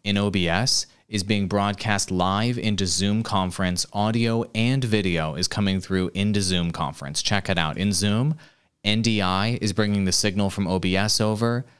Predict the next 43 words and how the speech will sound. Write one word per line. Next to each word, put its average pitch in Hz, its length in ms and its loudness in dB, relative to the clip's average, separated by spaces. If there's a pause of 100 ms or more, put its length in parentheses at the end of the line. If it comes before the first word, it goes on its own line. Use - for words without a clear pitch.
(120)
Check - 280 -2
it 92 80 2
out 101 260 0
on 98 100 0
the 92 80 0
video 104 360 0
side. 117 500 0
N 117 160 2
D 120 180 2
I 98 360 0 (100)
is 101 140 -2
bringing 95 360 0
the 90 120 -4
video 92 420 0
signal 85 420 -2
over 82 240 -2
as 78 160 -4
well. 87 340 -2
Audio 110 440 0
and 113 260 0
video 85 500 -2 (280)
coming 101 260 0
from 110 240 0
my 117 160 0
O 98 160 0
B 92 180 0
S 90 260 0
to 139 240 0
Zoom 117 280 0
Conference 101 640 -2
in 110 220 0
real 101 260 0
time. 113 460 -2 (260)
How 120 260 0
did 127 100 0
I 113 140 0
do 110 220 2
it? 139 240 -4 (260)
It 113 160 -12
took 143 180 -2
me 139 120 2
about 92 340 0
twenty 107 640 -2